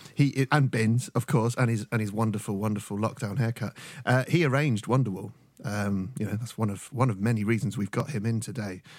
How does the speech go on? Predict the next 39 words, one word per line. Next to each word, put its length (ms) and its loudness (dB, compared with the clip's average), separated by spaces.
Um, 220 -4
Dave 260 -2
was 120 -6
the 120 -2
arranger, 520 0
um, 220 4
so 120 -2
we'll 120 2
get 160 0
into 240 -2
that 200 -2
with 120 0
him 160 0
later. 500 -2
Um, 460 0
but 160 2
yes, 320 0
if 140 -2
you 80 4
have 180 0
listened 380 0
to 180 -8
this 200 -8
track, 300 -8
you'll 120 -6
notice 400 -6
that 140 -12
it's 140 -12
quite, 340 -12
quite 260 -2
different. 520 -4
Well, 160 -8
not 180 -2
quite 260 2
different, 300 -2
but 140 0
it's, 180 -4
it's 240 -4
just, 340 -4